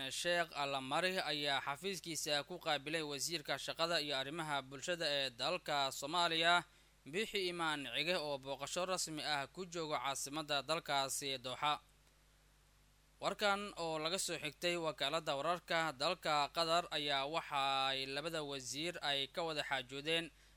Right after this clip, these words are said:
xiriirka labada dal, iskaashiga wadajirka ee arrimaha la xiriira shaqada iyo shaqaalaha,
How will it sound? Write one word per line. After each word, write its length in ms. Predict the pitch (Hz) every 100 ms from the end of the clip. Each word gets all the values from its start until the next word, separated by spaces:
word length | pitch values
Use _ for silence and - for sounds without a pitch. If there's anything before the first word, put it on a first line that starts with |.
| -
xiriirka 500 | 151 233 220 180 170
labada 440 | 156 151 165 160
dal, 240 | 143 165 175
iskaashiga 880 | 143 - - 151 185 - 160 170 170
wadajirka 640 | 143 143 131 - 190 180 160
ee 120 | 147
arrimaha 520 | 139 143 170 160 143
la 120 | 160
xiriira 360 | 160 147 143 139
shaqada 420 | - 135 165 175
iyo 160 | 147 139
shaqaalaha, 640 | - 127 139 175 175 170